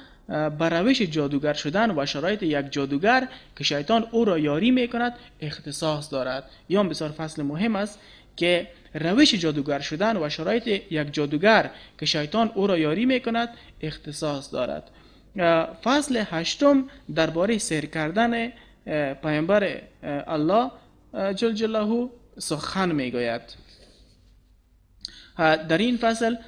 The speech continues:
روایتی که بیانگر صحت این واقعه هستند و اعتراضات و دلایل، و دلایل کسانی که آن را رد کردند همراه با پاسخ آنها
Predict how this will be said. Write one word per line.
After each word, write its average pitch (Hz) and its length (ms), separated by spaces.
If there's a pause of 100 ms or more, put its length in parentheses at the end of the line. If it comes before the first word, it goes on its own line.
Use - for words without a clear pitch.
(120)
روایتی 190 460
که 175 120
بیانگر 156 560
صحت 147 400
این 156 180
واقعه 139 340
هستند 220 420
و 165 100
اعتراضات 156 800
و 139 100
دلایل، 160 320 (140)
و 147 80
دلایل 165 400
کسانی 165 420
که 135 240 (260)
آن 180 220
را 143 120
رد 175 320
کردند 220 440 (220)
همراه 156 380
با 175 100
پاسخ 143 400
آنها 165 460